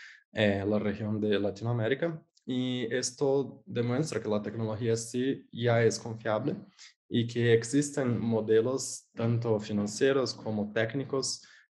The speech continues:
eh, que, que permiten la adopción masiva de la movilidad eléctrica. Eh, bueno, pero entonces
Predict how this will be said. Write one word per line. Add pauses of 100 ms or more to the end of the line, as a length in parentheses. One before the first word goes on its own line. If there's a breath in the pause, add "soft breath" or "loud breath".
eh,
que,
que
permiten
la
adopción
masiva (120)
de
la
movilidad
eléctrica. (960 loud breath)
Eh,
bueno,
pero
entonces